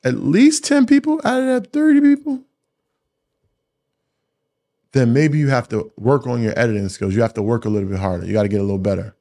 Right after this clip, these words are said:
But what you need to do is see what's going on out there, see what people are doing, and try to do it better.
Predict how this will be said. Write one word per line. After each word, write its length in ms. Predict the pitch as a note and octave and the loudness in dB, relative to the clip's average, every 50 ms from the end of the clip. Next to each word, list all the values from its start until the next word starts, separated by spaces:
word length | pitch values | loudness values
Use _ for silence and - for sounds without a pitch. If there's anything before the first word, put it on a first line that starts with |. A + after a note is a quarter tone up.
| _ _ _ _ _ _ _ _ _ _ _ _ _ _ _ _ _ _ _ _ | _ _ _ _ _ _ _ _ _ _ _ _ _ _ _ _ _ _ _ _
But 360 | - A2+ G2+ - - - _ _ _ _ _ _ | -2 -2 -2 -2 -4 -10 _ _ _ _ _ _
what 200 | - C3 A2+ - | -4 -4 -4 -2
you 60 | B2+ | -2
need 180 | A#2 A#2+ C3+ D3 | 0 0 0 0
to 60 | E3 | 0
do 180 | D3+ D3+ C#3 A#2+ | 0 0 0 -2
is 180 | A2+ - - | -2 -4 -4
see 200 | - - - E3+ | -6 -2 -2 0
what's 200 | E3 D#3 E3 D#3+ | 0 0 -2 -4
going 300 | - - C#3+ C#3+ D3 C#3+ | -4 -4 -4 -2 -2 -2
on 140 | C3+ B2 A#2 | -2 -2 -2
out 200 | A2+ G#2+ G#2 G2+ | -2 -4 -4 -6
there, 140 | - G#2+ G#2+ | -4 -6 -6
see 200 | G#2 - - C#3 | -4 -4 -2 -2
what 120 | D3+ D3 | -2 -2
people 260 | D3 - D3+ C#3+ D#3 E3 | -2 -6 -6 -4 -2 -2
are 80 | D#3+ | -2
doing, 420 | C#3+ A#2 A2 G2 G2 G#2 A2 A2 - _ _ _ _ _ _ _ _ | -2 -2 -2 -2 0 -2 -2 -6 -8 _ _ _ _ _ _ _ _
and 140 | A#2 A#2 A2+ | -4 -4 -4
try 200 | - - A#2 A2 | -2 -2 -2 -2
to 60 | G#2+ | -2
do 200 | G2+ G2+ A2 G#2 F#2 | -4 -4 -4 -4 -4
it 60 | E2+ | -4
better. 280 | F#2+ F#2 F2+ - - | -4 -6 -6 -6 -10